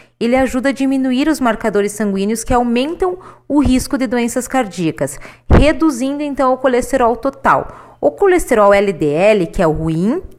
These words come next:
ele diminui e os triglicerídeos também, pois ele aumenta o colesterol bom, que é o H D L, né? Prevenindo, então, o que eu falei anteriormente, que é a aterosclerose, e cuidando da saúde do nosso coração,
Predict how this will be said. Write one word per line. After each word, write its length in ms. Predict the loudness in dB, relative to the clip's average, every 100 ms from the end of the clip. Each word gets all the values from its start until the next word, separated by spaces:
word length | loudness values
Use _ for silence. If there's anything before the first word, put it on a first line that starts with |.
| -6
ele 160 | -2 -2
diminui 680 | 0 0 0 0 -2 -4 -4
e 100 | -6
os 120 | -4
triglicerídeos 800 | -6 -4 -4 -4 -4 -2 -4 -2
também, 480 | -2 0 -2 -4 -10 -20 -20 -20 -12 2
pois 400 | 4 4 2 -2
ele 220 | 0 4 4
aumenta 680 | 4 2 0 0 0 2
o 40 | 4
colesterol 580 | 4 2 2 0 2 0
bom, 380 | 2 0 0
que 180 | -4 0
é 60 | 0
o 160 | 0 -2 0
H 380 | 0 2 0
D 160 | 0 2
L, 400 | 4 4 4 0
né? 380 | 0 0 -2 -6 -14 -20 _ -20 -20 -18 -4
Prevenindo, 640 | -2 0 0 0 0 0
então, 440 | -2 2 4 4 -2
o 60 | -2
que 140 | 2
eu 60 | 2
falei 300 | 2 2 2
anteriormente, 720 | 4 4 4 2 0 0 0
que 140 | 2
é 60 | 2
a 120 | 2
aterosclerose, 960 | 0 -2 -2 -4 0 4 4 2 -2 -14 -18 _
e 100 | -10
cuidando 600 | -6 -2 -2 0 -2 0
da 140 | 0 0
saúde 420 | 2 0 0 -2
do 100 | -2
nosso 280 | -2 -4 -2
coração, 640 | 0 0 -2 -2 -2